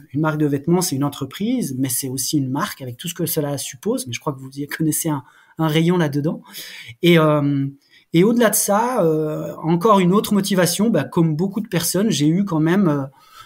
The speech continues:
avec les canicules successives et qui se, qui sont de plus en plus nettes et régulières, bah, j'ai eu un peu une prise de conscience environnementale, de me dire, euh, on va, on va pas dans la bonne direction. Donc tout ça, euh,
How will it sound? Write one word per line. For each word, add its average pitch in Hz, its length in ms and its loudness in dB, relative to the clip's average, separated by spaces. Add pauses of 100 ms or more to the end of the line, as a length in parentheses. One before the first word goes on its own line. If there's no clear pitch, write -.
(100)
avec 165 300 0
les 170 140 2
canicules 175 540 0
successives 185 840 0
et 143 80 0
qui - 140 -8
se, 139 460 -2 (380)
qui - 120 -10
sont 160 140 2
de 151 100 2
plus 170 240 -2
en 156 100 4
plus - 460 -6
nettes 175 340 0
et 139 220 0
régulières, 156 480 2
bah, 165 60 2
j'ai 143 120 2
eu 156 100 4
un 147 100 0
peu 180 200 -4
une 147 320 2
prise - 360 -6
de 156 120 0
conscience 160 460 -2
environnementale, 151 640 0
de 139 80 -2
me 139 120 2
dire, 170 280 0
euh, 131 160 -2 (800)
on 139 160 2
va, 151 500 4
on 143 40 -2
va 135 120 -4
pas 196 140 0
dans 190 120 2
la 170 100 4
bonne 165 160 6
direction. 147 440 0 (480)
Donc 160 120 2
tout 254 120 -2
ça, 233 420 2
euh, 156 180 2